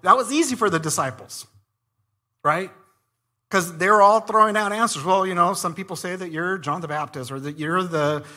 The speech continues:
the, you know, a prophet, or that you're one of the prophets come back, or, or whatever it is that everybody around them," 'cause everybody had opinions on Jesus,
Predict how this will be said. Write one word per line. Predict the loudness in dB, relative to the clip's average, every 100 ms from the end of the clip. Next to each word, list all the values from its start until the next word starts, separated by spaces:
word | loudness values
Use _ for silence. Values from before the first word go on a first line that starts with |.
| -20 -16
the, | -10
you | -6
know, | 0 0
a |
prophet, | 2 4 4 2 -4
or | -4
that | -4
you're | -2 -2
one | 0 -2
of | -4
the |
prophets | -4 -4 -4 -8
come | -6 -2
back, | 0 2 0 -2
or, | -4 -4 -10 -14 -6
or | 0
whatever | 2 4 6 8
it | 8
is | 4 2
that | -4 -6 -4
everybody | 0 0 0 -2 0
around | 0 0 2 2 0 -8 -16 -12
them," | -6 -6 -6
'cause | -8 -4
everybody | -4 0 0
had | 0 -4
opinions | -4 -4 -2 -4
on | -4
Jesus, | -6 -10 -12 -18 -20